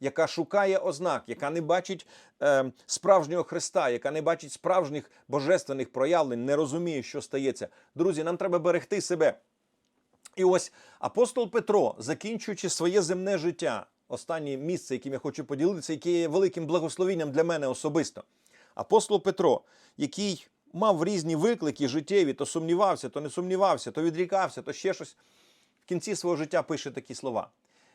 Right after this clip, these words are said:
«Бо вважаю я за справедливе, доки я в цій оселі, спонукувати вас нагадуванням, знаючи, що незабаром повинен покинути оселю свою, як і Господь наш Ісус Христос об'явив був мені».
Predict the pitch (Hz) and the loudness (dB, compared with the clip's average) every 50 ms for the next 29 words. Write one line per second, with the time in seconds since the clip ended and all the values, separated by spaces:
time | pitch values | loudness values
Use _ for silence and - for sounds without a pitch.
0 | _ _ _ _ - 113 110 165 165 151 151 170 170 131 135 208 233 233 233 214 | _ _ _ _ -14 -6 -2 0 0 2 2 2 2 2 2 0 0 2 2 0
1 | 202 185 202 190 170 147 175 165 - - - 156 151 147 143 147 139 147 175 220 | 0 2 2 2 2 2 0 0 0 -2 -4 -2 -2 0 0 0 0 2 2 2
2 | 240 208 190 170 131 120 208 190 - 160 156 156 147 135 - - - 180 - - | 2 2 0 0 2 4 2 2 2 0 -2 0 0 -2 -2 -6 -8 -6 -4 -4
3 | 135 - - 233 226 214 180 - - - 185 220 240 240 - - 190 180 180 185 | -4 -2 -2 -2 -2 -2 -2 -4 -4 -6 -6 -4 -4 -4 -6 -6 -6 -6 -4 -4
4 | 175 165 165 - - 170 151 135 139 131 117 107 107 92 98 95 - - _ _ | -2 -2 -2 -2 -2 -4 -4 -2 0 0 0 0 -2 -6 -10 -12 -18 -20 _ _
5 | _ _ _ _ _ _ _ _ - 123 127 151 226 240 233 208 - 208 175 - | _ _ _ _ _ _ _ _ -8 -6 -2 0 0 0 0 -2 -4 -6 -8 -6
6 | - 190 190 185 147 175 185 175 233 240 233 214 175 190 202 214 214 214 190 - | -4 -2 -2 0 2 2 4 4 2 0 0 -2 -2 -2 -2 -2 -2 -2 -4 -4
7 | 208 180 - - 214 185 151 131 - 135 - 147 135 - - 254 247 240 214 196 | -6 -6 -6 -6 -6 -4 -4 -6 -6 -6 -6 -6 -6 -2 0 2 2 2 2 0
8 | - - 190 185 170 165 151 175 160 - 160 131 151 131 - - - 202 190 190 | -2 -2 -4 -4 -2 -2 -2 -2 -4 -4 -6 -8 -8 -10 -8 -2 0 0 0 0
9 | 165 170 170 156 - - - 147 143 131 - - 156 - - - 135 139 - - | -2 -4 -6 -6 -6 -8 -8 -6 -6 -6 -6 -6 -8 -8 -8 -8 -8 -8 -6 -2
10 | 196 202 190 - - _ _ _ _ _ - 190 170 131 123 147 147 143 139 180 | -2 -2 -2 -2 -8 _ _ _ _ _ 2 2 2 2 0 0 0 2 2 2
11 | 202 180 135 110 123 156 165 156 131 - _ _ _ _ _ - 135 147 156 156 | 2 2 0 0 2 2 2 2 0 -6 _ _ _ _ _ -8 -6 -4 -2 -2
12 | 151 131 107 - | -2 -2 -4 -6